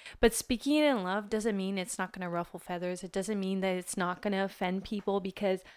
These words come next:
I've had people who told me that they were straight out offended, but later they came back to me and they were like, "You know what? You're right. I didn't like the way you said it maybe, because you used this word, you said this, but you were right." And so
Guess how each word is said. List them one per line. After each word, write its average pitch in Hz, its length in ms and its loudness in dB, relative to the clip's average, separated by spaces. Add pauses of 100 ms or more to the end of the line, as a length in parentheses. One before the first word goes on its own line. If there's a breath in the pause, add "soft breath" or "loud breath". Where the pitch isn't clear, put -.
(160 loud breath)
I've 208 180 6
had 220 300 6
people 220 360 2
who 220 120 4
told 196 260 2
me 220 140 2
that 214 140 0
they 202 160 2
were 190 260 4
straight 190 400 -2
out 190 180 4
offended, 196 580 0 (420 soft breath)
but 226 180 8
later 196 360 4
they 247 120 4
came 226 220 -2
back 180 220 -4
to - 80 -2
me 233 100 4
and 233 100 2
they 226 60 2
were 214 100 2
like, 202 220 -2
"You 233 40 2
know 247 120 4
what? 262 200 2
You're 247 160 0
right. 214 300 0 (600)
I 214 80 4
didn't 233 160 6
like 226 220 2
the 233 80 6
way 214 120 8
you 196 140 -2
said 214 280 -2
it 262 100 -4
maybe, 277 500 0 (460)
because 226 260 2
you 208 60 2
used 190 300 0
this 226 280 2
word, 226 240 2
you 185 60 -4
said 175 320 -2
this, 220 380 4
but - 320 -4
you 202 180 -2
were 233 140 2
right." 180 420 -4 (500)
And 202 220 2
so 190 520 6